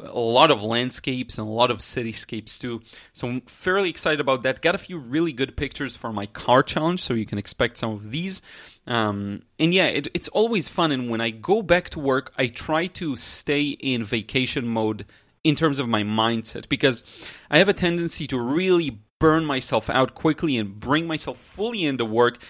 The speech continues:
and work too much, and then feel a little, not macro burnt out, but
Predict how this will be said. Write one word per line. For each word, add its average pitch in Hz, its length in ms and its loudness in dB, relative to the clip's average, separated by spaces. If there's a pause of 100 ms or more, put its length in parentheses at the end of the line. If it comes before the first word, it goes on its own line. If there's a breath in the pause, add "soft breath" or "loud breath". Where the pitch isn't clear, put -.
(160 loud breath)
and 120 140 -6
work 156 280 0 (300)
too 233 160 -4
much, 131 440 0 (300 loud breath)
and 135 100 -2
then 151 120 4
feel 160 200 0
a 156 40 2
little, 151 320 0
not 208 300 0
macro 139 480 2
burnt 165 420 0
out, 160 240 2
but 120 220 -2